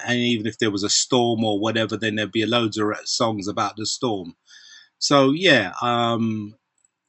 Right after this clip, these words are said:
a lot, a number of us, uh, in fact, a group that I, um,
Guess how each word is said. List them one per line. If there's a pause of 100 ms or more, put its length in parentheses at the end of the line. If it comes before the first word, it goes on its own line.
(580)
a
lot,
a
number
of
us,
uh,
in
fact,
a
group
that (400)
I,
um,